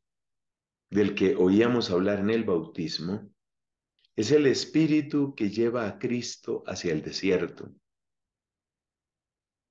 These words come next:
No lo lleva a la derrota,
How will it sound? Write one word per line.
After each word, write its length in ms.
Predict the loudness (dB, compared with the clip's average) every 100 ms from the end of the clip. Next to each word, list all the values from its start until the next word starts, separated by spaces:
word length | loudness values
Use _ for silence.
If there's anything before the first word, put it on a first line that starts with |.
| _ _ _ _ _ _ _ _ _ _ _ _ _ _ 2
No 140 | 6
lo 100 | 6
lleva 340 | 6 4 4
a 40 | 2
la 200 | 0 0
derrota, 680 | -2 -2 -4 -4 -8 -14